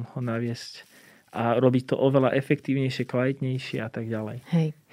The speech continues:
Speaker 2: lebo ja, e, v rámci svojho športovania, úplne
Speaker 1: Mhm.
Speaker 2: samozrejme laického, e, som chodila aj na školu drepu, hej, také
Speaker 1: Mhm.
Speaker 2: silové nejaké veci, aj potom na,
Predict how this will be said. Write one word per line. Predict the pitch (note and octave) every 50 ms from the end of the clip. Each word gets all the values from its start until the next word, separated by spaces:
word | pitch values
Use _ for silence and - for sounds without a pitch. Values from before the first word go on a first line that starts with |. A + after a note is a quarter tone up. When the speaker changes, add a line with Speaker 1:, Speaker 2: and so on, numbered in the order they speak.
| - - - -
Speaker 2:
lebo | - E3+ D3+ D#3+
ja, | F3+ F3+ G3+ A#3+ B3+ - -
e, | -
v | F3+ F#3 D#3+ D3+ D#3+
rámci | D3+ E3+ F3 F#3 G3 F#3+ - G#3 F#3+ E3
svojho | - - - E3+ F#3 F#3+ F#3 G#3 A3
športovania, | - - - D3 D3 C#3+ - F3+ E3+ D#3 D#3+ E3 E3+ F3 G3 B3 D4+ C4 -
úplne | - E3+ - F3 E3 D#3+ D#3 C#3+ C#3+ -
Speaker 1:
Mhm. | - C#3+
Speaker 2:
samozrejme | C3 E3+ D#3+ D#3+ E3 E3+ F3 F3
laického, | D#3+ D3 C#3 C#3+ D3 D3 - - E3+ E3+ E3+ G3+ B3+ D#4
e, | - - - - - - - - - E3 D#3+ D3+ D3+ D3+
som | - - E3+ D#3+ D#3
chodila | - - G3 G3 F#3+ G#3 G#3 F#3+ F#3+ F#3+ -
aj | - - E3 D#3+ E3
na | E3 D#3+ D#3 D3+ D3 C#3+ C#3 C#3+ - - - - -
školu | - - - - F#3 F3 F3+ D#3+
drepu, | C#3 D3+ E3 E3 F3 - - - A3+ A#3+ B3 A3 F#3+
hej, | F#3 F#3+ -
také | - D#3+ - D#3+ -
Speaker 1:
Mhm. | D3
Speaker 2:
silové | C3+ G3 G3 F#3+ F3+ D#3+ D#3 D3+
nejaké | D3+ D3+ D3 D3+ D3 D3 - E3
veci, | D3 C3+ C#3 C#3 - - - G3+ G#3 G3
aj | F3 E3 D#3+ D#3+ D#3 D3 - - D3+ C#3+
potom | - - D#3+ - - D#3 D#3 D3+
na, | D3 C#3+ C#3 C#3